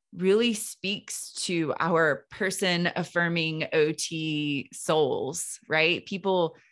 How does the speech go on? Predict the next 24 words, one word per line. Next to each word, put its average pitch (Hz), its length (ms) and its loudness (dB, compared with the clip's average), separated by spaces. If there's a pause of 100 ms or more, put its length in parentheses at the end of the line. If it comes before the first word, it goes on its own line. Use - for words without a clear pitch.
(360)
hear 247 260 2
this 220 220 0
message, 202 380 -4
and 180 120 -2
even 220 360 0
though 240 400 2
it 175 160 -2
might 190 260 -4
call 185 320 0
out 185 280 2
things 175 240 -6
they've 170 180 -6
been 160 160 -4
doing, 190 540 -4 (180)
they 202 180 0
overwhelmingly 202 840 2
say, 151 580 -2 (500)
"Thank 247 260 2
you, 208 100 4
I 180 120 2
needed 185 320 0
to 170 60 -8
hear 190 320 0
that. 139 480 0